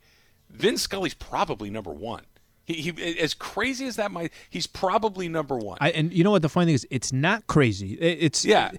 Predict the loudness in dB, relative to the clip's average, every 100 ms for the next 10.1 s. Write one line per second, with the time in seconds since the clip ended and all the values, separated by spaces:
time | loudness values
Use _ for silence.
0 | -14 _ _ 4 8 8 8 6 8 8
1 | 8 6 4 6 6 8 4 4 4 4
2 | 2 0 0 2 4 4 4 2 4 6
3 | 6 4 0 -2 -6 -10 -14 0 4 6
4 | 6 4 4 4 4 4 2 2 2 2
5 | 2 4 4 2 -2 2 4 4 4 0
6 | 2 0 2 0 4 4 4 6 4 4
7 | 2 0 -2 0 4 4 4 -2 2 4
8 | 4 2 2 2 2 -2 0 0 0 0
9 | 0 -2 -6 -6 -4 -4 -2 2 2 2
10 | -6